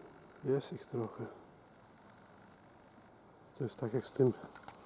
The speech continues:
kawałem, co tak Indianie zbierali chrust,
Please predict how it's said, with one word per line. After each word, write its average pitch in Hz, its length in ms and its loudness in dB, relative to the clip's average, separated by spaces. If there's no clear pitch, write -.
kawałem, 139 560 12
co - 180 4
tak - 180 0
Indianie 135 460 10
zbierali 131 480 6
chrust, 120 480 -2